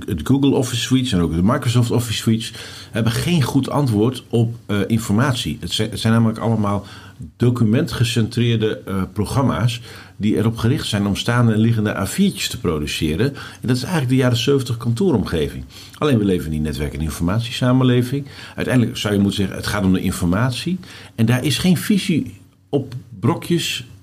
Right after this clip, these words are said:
informatie waar, die je bij elkaar kan leggen, kan terugvinden... om ergens chocola van te maken of iets in gang te zetten. Dus die, die, die, die software die wij nu hebben, die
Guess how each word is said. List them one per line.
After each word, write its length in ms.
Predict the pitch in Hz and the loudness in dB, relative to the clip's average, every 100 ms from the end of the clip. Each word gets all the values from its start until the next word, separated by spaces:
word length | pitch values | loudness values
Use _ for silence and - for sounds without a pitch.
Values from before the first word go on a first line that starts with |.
| _ - | _ -2
informatie 840 | 117 - 107 120 123 - 127 127 - - - - - | -2 2 2 2 0 2 2 2 -4 -20 -20 -10 -4
waar, 320 | 104 - - | -2 -2 0
die 100 | 104 | 2
je 60 | 110 | 2
bij 180 | 104 | 2
elkaar 300 | 101 98 117 | 2 2 0
kan 160 | 113 104 | 2 2
leggen, 240 | 104 104 | 0 -2
kan 140 | 110 95 | -2 0
terugvinden... 640 | 117 113 - 98 110 117 - - | 0 0 0 2 2 2 -4 -4
om 140 | 80 | 0
ergens 220 | 101 101 | 0 0
chocola 420 | - 110 113 113 117 | 0 2 2 2 2
van 120 | 113 | 2
te 100 | 107 | 2
maken 200 | 104 110 | 0 -2
of 100 | - | -6
iets 140 | - | -4
in 60 | 117 | -2
gang 180 | 151 180 | 0 -2
te 100 | 80 | 0
zetten. 320 | 82 - 71 | -2 -2 -4
Dus 200 | 101 - - - - | -4 -6 -14 -16 -4
die, 180 | 98 - | -2 0
die, 200 | 101 - | -2 -2
die, 180 | 98 87 | -2 0
die 120 | 98 | 0
software 400 | - 190 190 117 | 2 0 2 2
die 120 | 98 | 2
wij 140 | 87 85 | 2 2
nu 180 | 85 80 | 0 0
hebben, 380 | 80 135 226 - - - | 0 0 -2 -8 -20 -4
die 260 | 104 113 | -2 -2